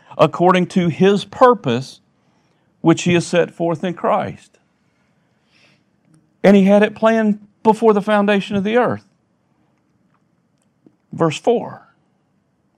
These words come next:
So before, you know, y-, we've, we've read Genesis one up through Exodus fifteen. Before any of that, God already had this planned.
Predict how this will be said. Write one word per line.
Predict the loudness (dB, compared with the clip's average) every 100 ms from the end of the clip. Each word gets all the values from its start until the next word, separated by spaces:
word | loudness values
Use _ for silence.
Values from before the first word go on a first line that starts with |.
| _ _ _ _ _ _ _ _
So | -4 -2
before, | -4 -6 -2 4 4 4 -4 _
you | -4 -2
know, | 0
y-, | -4 -8 -8 -2
we've, | 0 0 -6
we've | -2 -2 0
read | -2 -2
Genesis | -2 -4 -2 -4 -4
one | -4 -2
up | -4 -4
through | -4 -2
Exodus | -4 -6 -10 -10
fifteen. | -10 -12 -10 -10 -8 -10 _ _ _ _ _ _ _ _ _ _ -4
Before | -2 0 2
any | 0 0 -2
of | -2
that, | -4 -6 -12 _ _ _ _ _ _ _ _ _ _ _ _ _ _ _ _ -6
God | 0 0 0
already | -2 -2 -4
had | -6 -8 -8
this | -12
planned. | -10 -8 -8 -10 -18